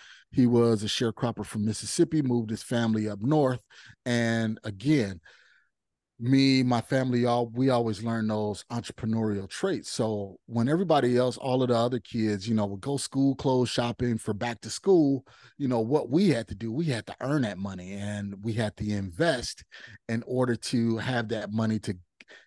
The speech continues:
get that back to school shopping. So we would, at the end of, well, really, like, the beginning of spring, let's just say March, um, mid-March, we would buy a piglet, piglet,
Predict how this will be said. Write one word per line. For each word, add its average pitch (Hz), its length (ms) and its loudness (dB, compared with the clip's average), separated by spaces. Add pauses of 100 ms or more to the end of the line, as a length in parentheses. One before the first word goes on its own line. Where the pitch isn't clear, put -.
(240)
get 190 200 2
that 101 200 -2
back 110 200 -6
to - 80 -16
school 104 280 -8
shopping. 101 380 -8
So 113 180 0
we 120 180 2
would, 143 300 6 (880)
at 120 220 0 (120)
the 110 680 2 (520)
end 160 320 2
of, 135 680 0
well, 143 180 2
really, 160 240 6
like, 120 200 2
the 113 80 -8
beginning 117 480 0
of 117 80 0
spring, 101 500 -2
let's 110 180 -4
just - 180 -8
say 104 220 -2
March, 104 840 -2 (480)
um, 101 720 0 (560)
mid-March, 117 760 2 (100)
we 123 140 2
would 117 180 0
buy 110 200 -4
a 98 60 -6
piglet, 104 440 0 (240)
piglet, 135 340 0